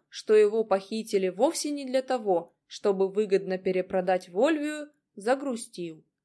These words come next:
Даже попытался отказать Илуру в его просьбе, но это вялое сопротивление завершилось быстрой капитуляцией. Илур кликнул кузнецов, обретавшихся неподалёку, и хватило всего пары прижиганий раскалённым железным прутом –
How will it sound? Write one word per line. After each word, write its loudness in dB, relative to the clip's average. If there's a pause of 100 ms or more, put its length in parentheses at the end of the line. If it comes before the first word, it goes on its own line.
(160)
Даже 4
попытался 2
отказать 2
Илуру -2
в -8
его -4
просьбе, -2 (360)
но -4
это 2
вялое 2
сопротивление -4
завершилось -8
быстрой -6
капитуляцией. -6 (240)
Илур 4
кликнул -2
кузнецов, 0
обретавшихся 0
неподалёку, 0 (220)
и -2
хватило 0
всего -2
пары 4
прижиганий -2
раскалённым -2
железным -2
прутом – -6